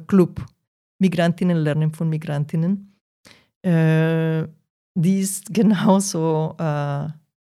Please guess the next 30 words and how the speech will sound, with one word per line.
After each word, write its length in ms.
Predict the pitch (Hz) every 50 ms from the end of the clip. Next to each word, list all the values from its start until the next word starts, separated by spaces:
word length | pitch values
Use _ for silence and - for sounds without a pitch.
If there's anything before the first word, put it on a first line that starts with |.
| _ _ _ _ _ _ _ _ _ _ _ _ _
passiert 440 | - 190 185 - 190 180 175 - -
auch 180 | 180 180 185 185
ganz 240 | 185 185 185 185
viel, 580 | - - - 185 180 180 180 180 180 180 170 - - -
äh, 180 | - 160 156
von 260 | 156 - 170 160 156
Sex, 540 | 156 - 175 180 185 - - - - - - -
äh, 220 | 170 160 156 151
Selbst-, 380 | 156 - 185 185 180 - - -
äh, 120 | 180 - - -
Sex-, 460 | - - 196 190 196 - _ - -
Selbstaktivierung, 1120 | - 196 196 196 - - - 175 165 - - 185 165 165 180 180 175 170 180 180 185 - - - _ _ _ _ _ _ _ _ _ _ _
äh, 320 | - 175 165 165 165 160 -
und 280 | - 185 175 175 165
von, 760 | - - 170 165 165 160 160 160 156 156 151 151 151 151 - -
ähm, 760 | - 160 160 156 156 151 151 151 151 151 147 147 147 156 - _ _ _ _ _ _ _ _ _ _ _ - - _ _
Themen, 400 | 220 202 196 196 196 196 190 180
die 440 | 190 190 185 185 180 180 175 170 -
tangentiell 580 | - 180 175 160 170 170 160 - - 202 208 208
kommen 500 | 202 - - 202 185 180 180 180 180 180
mit 160 | 175 170 156
der 60 | 160
Sprache, 840 | 156 - - - 160 160 165 170 156 160 180 170 170 170 170 - - - _ _ _
Frage. 720 | - - - 151 143 139 147 143 139 151 151 147 165 - -
Also 260 | - 143 160 - -
die 140 | 147 147 151
Schwierigkeiten, 680 | 147 160 196 196 214 - - - 165 - 160 - 170 165
die 80 | 170
Migrantinnen 640 | 165 170 160 160 160 156 156 156 - 170 165 160 151
fra-, 360 | 156 - 170 156 151 147